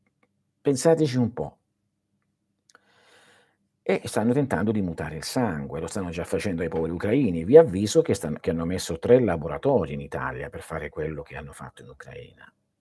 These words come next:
che i russi sono riusciti un pochino a togliere. Li hanno messi in Italia, eh. Una a Sigonella,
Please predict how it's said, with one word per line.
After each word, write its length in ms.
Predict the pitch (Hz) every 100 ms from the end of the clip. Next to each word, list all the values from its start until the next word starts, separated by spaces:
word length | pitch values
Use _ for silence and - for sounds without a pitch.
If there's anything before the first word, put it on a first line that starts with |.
| -
che 120 | - 78
i 360 | 73 65 73
russi 840 | 82 76 - - 78 65 64 64 71
sono 200 | 67 67
riusciti 480 | 71 - 69 67 -
un 80 |
pochino 360 | - - 62 62
a 80 | -
togliere. 600 | - - 65 73 71 - -
Li 80 |
hanno 160 | 73 73
messi 240 | 73 -
in 60 | -
Italia, 520 | - 117 67 - - 101
eh. 200 | 117 - _ _ _ - - _ _ _ _ _ _ _ _ _ _ _ -
Una 240 | 101 85
a 40 | 80
Sigonella, 800 | - 85 110 139 151 147 -